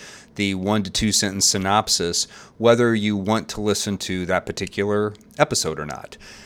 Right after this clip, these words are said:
Um, for those of you that don't realize it, uh, about more than, well,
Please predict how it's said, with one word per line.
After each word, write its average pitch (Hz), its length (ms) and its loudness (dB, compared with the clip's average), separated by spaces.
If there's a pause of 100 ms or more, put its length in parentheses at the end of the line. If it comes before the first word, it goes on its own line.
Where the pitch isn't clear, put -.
(280)
Um, 101 500 -2
for 120 80 -2
those 160 200 6
of 131 100 -4
you 131 60 6
that 107 120 4
don't 95 240 0
realize 104 440 6
it, - 180 -6 (1000)
uh, 92 180 0
about 120 460 2 (100)
more 110 240 2
than, 104 260 2
well, 120 320 -2